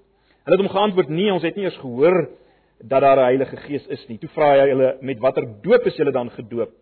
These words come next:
"Met die doop van Johannes," het hulle geantwoord. Daarop het Paulus gesê, "Johannes het gedoop met 'n bekeringsdoop toe hy vir die volk gesê het om te glo in die een wat na hom kom, dit is Jesus." Nadat hulle dit gehoor het, is hulle in die naam van die Here Jesus gedoop.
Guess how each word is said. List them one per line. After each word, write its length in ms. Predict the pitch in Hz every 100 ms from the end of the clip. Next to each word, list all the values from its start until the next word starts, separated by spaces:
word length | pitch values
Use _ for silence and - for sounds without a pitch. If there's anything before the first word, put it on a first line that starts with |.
| _ _ _ _ _
"Met 80 | 113
die 120 | 110
doop 200 | 175 180
van 120 | 165
Johannes," 320 | 156 151 202
het 120 | 151
hulle 100 | 135
geantwoord. 420 | 127 123 113 - -
Daarop 260 | 123 139
het 140 | 131 -
Paulus 400 | 143 139 127 -
gesê, 380 | 123 135 123
"Johannes 340 | 117 117 156 -
het 140 | 127
gedoop 340 | - 117 131 123 - _ _ _ _ _ _ -
met 180 | 127
'n 40 | 120
bekeringsdoop 680 | 123 175 170 165 127 160 156
toe 100 | 131
hy 80 | 127
vir 160 | 127
die 60 | -
volk 200 | 156 -
gesê 240 | - - 139
het 100 | 120
om 100 | 110
te 80 |
glo 380 | - - 165 151
in 80 | 127
die 100 | 123
een 200 | 143 135
wat 180 | 123 120
na 100 | 113 127
hom 160 | 131 -
kom, 240 | 131 113 - _ _
dit 120 | 117
is 160 | 123 -
Jesus." 600 | 117 131 110 98 _ _ _ _ _ _ _
Nadat 240 | - 139 147
hulle 160 | 151
dit 140 | 143 196 175
gehoor 240 | 151 139
het, 80 | 131
is 80 | 117
hulle 120 | 131
in 80 | 123
die 80 | 123
naam 220 | 123 139
van 140 | 135 127
die 80 | 120
Here 100 | 117
Jesus 440 | 107 143 - 127
gedoop. 320 | 120 110 113